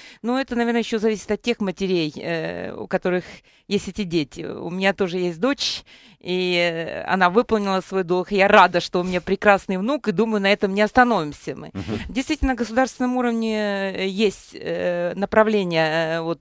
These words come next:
Speaker 1: э, которые стимулируют рождение. Но я всегда думаю о том, что не надо,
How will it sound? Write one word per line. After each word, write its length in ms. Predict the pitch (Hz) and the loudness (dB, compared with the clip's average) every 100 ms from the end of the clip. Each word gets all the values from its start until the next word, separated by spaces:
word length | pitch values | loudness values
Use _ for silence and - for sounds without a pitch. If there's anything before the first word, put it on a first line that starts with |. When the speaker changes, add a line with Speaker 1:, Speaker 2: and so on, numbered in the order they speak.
| - | -4
Speaker 1:
э, 260 | 185 175 170 | -4 -2 -2
которые 600 | - - 214 202 185 190 | -2 2 4 2 0 -2
стимулируют 760 | - - 220 240 233 170 160 - | -6 -4 0 2 2 0 -2 -8
рождение. 720 | 175 185 180 170 180 156 151 - - - | -4 -4 -2 -2 -2 -2 -4 -8 -14 -2
Но 120 | 226 | 2
я 160 | 226 | 2
всегда 400 | 196 220 185 202 | 2 -2 2 2
думаю 320 | 170 180 180 180 | 2 0 0 -2
о 40 | |
том, 200 | 190 170 | -2 -6
что 360 | - 170 160 - _ - | -6 -6 -6 -6 _ -14
не 140 | 185 196 | -6 0
надо, 260 | 185 160 | 2 4